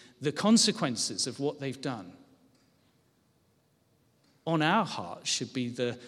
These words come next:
the desire not to go to the place of sin and folly. The full force of being left alone by God has hit them hard, like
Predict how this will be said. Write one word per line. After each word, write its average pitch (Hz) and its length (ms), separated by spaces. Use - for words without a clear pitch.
the 143 120
desire 135 680
not 143 560
to - 160
go 95 280
to 131 120
the 110 120
place 135 400
of 107 80
sin 135 280
and 120 200
folly. 98 380
The 151 120
full 220 300
force 156 380
of 127 100
being 139 200
left 180 360
alone 165 380
by 135 200
God 120 260
has 131 200
hit - 460
them 151 180
hard, 139 380
like 147 340